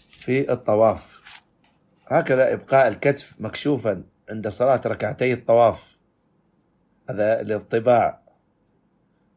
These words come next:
فإذا انتهى الاضطباع في السبعة الأشواط في طواف القدوم، إذا انتهى يغطي كتفيه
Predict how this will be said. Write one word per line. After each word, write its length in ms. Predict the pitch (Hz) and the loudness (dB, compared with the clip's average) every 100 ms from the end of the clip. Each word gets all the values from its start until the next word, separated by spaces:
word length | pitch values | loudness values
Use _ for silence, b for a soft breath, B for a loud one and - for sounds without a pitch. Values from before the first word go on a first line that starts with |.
| - | -10
فإذا 240 | 107 104 | -6 -6
انتهى 480 | 101 92 165 131 147 | -4 2 4 4 2
الاضطباع 600 | - 92 - 87 113 135 | -6 -14 -16 -6 -2 -2
في 360 | - 156 208 - | -2 -6 -6 -12
السبعة 460 | - - 165 147 147 | -12 -6 0 0 2
الأشواط 680 | 131 117 123 113 - _ _ _ _ _ _ _ _ _ _ _ _ | -2 0 0 0 0 _ _ _ _ _ _ _ _ _ _ _ _
في 180 | - 135 | -4 -2
طواف 360 | 143 135 135 117 | 2 4 4 2
القدوم، 580 | 127 135 123 117 90 _ _ _ - | -2 0 0 -2 -6 _ _ _ -10
إذا 140 | 110 | -4
انتهى 540 | 123 123 170 175 202 - _ _ _ - | -2 2 4 6 4 0 _ _ _ -8
يغطي 420 | 135 190 185 131 | 2 2 2 -6
كتفيه 680 | - 113 101 95 107 80 | -6 -6 -6 -4 -4 -4